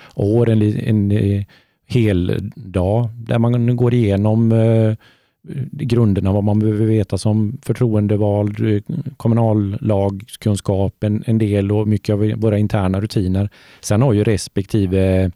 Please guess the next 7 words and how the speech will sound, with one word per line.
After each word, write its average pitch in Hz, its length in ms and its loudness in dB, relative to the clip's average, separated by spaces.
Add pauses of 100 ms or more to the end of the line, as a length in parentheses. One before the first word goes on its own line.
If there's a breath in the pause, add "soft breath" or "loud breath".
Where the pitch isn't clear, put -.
(360)
nämnd 110 500 0
och 104 160 0 (140)
kommunstyrelsen 92 1200 0 (180 loud breath)
egna 92 720 0
introduktioner 101 840 0
inom 95 220 0
sina 90 840 -2